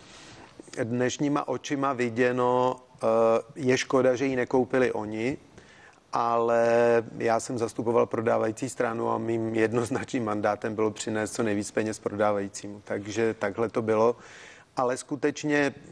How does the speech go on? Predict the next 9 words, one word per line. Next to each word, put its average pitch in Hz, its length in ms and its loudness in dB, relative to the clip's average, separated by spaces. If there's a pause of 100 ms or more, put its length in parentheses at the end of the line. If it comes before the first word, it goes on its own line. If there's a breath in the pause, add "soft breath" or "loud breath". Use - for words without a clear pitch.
(220)
já 113 280 0
se - 140 -2
v 117 40 -4
biznise 117 380 -2
pohybuju 117 360 -2
fakt 123 200 -6
třicet - 460 -6
let 113 380 0 (560 loud breath)
a 117 560 -2